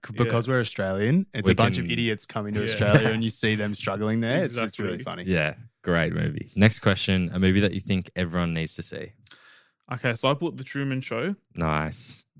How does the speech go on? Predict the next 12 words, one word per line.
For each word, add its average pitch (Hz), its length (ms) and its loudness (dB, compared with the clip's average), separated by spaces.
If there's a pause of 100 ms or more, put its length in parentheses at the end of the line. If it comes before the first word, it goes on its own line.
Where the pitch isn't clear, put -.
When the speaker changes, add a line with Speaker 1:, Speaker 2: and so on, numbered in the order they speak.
Speaker 1:
This 160 260 -4
one, 127 600 -2 (540)
I 131 80 6
watched 156 320 0
it 143 60 0
not 135 120 0
long 123 220 0
ago, 117 160 0
actually. - 500 -10 (100)
Speaker 3:
Mm. 78 220 0 (140)
Speaker 1:
And, 120 500 2
um, 110 560 0